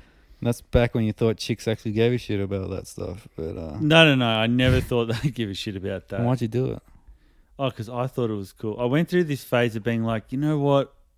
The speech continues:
Speaker 2: I'm just gonna start buying shit that I think's cool."
Speaker 1: <laughs> What you, what were you doing before that?
Speaker 2: I just buy whatever shit, um, would, I think would be appealing to the
Speaker 1: Oh, the
Speaker 2: most
Speaker 1: women.
Speaker 2: amount of girls. That's why I
Speaker 1: Yeah.
Speaker 2: started getting into gym. It's not 'cause I'm like,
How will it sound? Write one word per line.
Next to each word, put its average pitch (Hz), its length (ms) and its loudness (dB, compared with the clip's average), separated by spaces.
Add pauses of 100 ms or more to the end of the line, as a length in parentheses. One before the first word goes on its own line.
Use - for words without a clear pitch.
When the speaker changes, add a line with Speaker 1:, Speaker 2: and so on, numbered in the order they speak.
(140)
Speaker 2:
I'm 156 160 0
just 190 180 -6
gonna 143 160 -2
start 120 600 -2
buying 117 260 0
shit 107 220 -8
that 107 100 -2
I 120 160 4
think's 110 360 -6
cool." 98 400 -8 (540)
Speaker 1:
<laughs> - 0 -
What 165 680 8
you, 175 100 6 (140)
what 151 180 4
were 165 60 2
you 156 80 2
doing 156 160 4
before 127 380 4
that? 165 260 -2 (360)
Speaker 2:
I 135 140 -4
just 156 240 -8
buy 104 200 -2
whatever 104 340 -4
shit, 110 320 -8 (500)
um, 107 680 -4 (140)
would, 110 240 -8 (140)
I 110 160 0
think 113 320 -4
would 107 120 -4
be 113 200 -2
appealing 110 460 -2
to 107 120 -8
the 101 140 -6 (440)
Speaker 1:
Oh, 107 140 -2
the 92 100 2
Speaker 2:
most 104 300 4
Speaker 1:
women. 104 220 2
Speaker 2:
amount 117 260 0
of 98 240 -10
girls. 117 500 -2 (1000)
That's 175 180 0
why 202 140 4
I 180 40 6
Speaker 1:
Yeah. - 80 0
Speaker 2:
started 147 280 6
getting 139 260 4
into 117 180 0
gym. 110 320 -4
It's 92 140 -8
not 127 140 -6
'cause 143 120 -6
I'm 120 240 -4
like, 104 280 -4